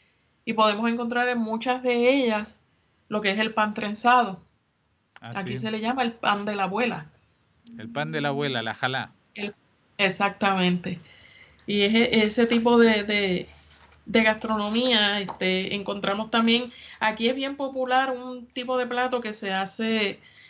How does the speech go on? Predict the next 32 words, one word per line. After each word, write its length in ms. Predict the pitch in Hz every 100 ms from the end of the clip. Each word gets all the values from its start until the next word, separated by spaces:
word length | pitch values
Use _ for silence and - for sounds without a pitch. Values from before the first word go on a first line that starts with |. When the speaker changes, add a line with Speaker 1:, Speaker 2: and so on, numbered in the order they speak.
| - _
Speaker 1:
eh, 560 | 208 202 196 175 160 180
los 160 | 196 190
fines 220 | 214 226
de 100 | 240
semana, 460 | 240 233 254 240 196
que 80 | 202
se 140 | 196
conoce 400 | 190 190 196 226
como 540 | 220 220 220 202 190 - - -
el 120 | 214
sancocho 680 | 208 202 196 247 247 247 190
o 120 | 185 185
el 120 | 185
guiso, 480 | 226 262 - 180 175 _ _ _ _ _ _ _ _ _ _ -
que 120 | 220
no 80 | 208
es 100 | 214
otra 260 | 233 262
cosa 300 | 262 254 302
que, 360 | 311 262 220 220
que 140 | 226
lo 180 | 208 202
que 120 | 202
se 160 | 196 202
llama 580 | 196 196 233 254 240 226
el, 140 | 220
el, 500 | 220 208 196 190 185 -
el 240 | 190 185
cholen 500 | - 240 320 233 196 185
o, 420 | 196 180 170 170
o 160 | 202 185
en, 420 | 185 170 165 -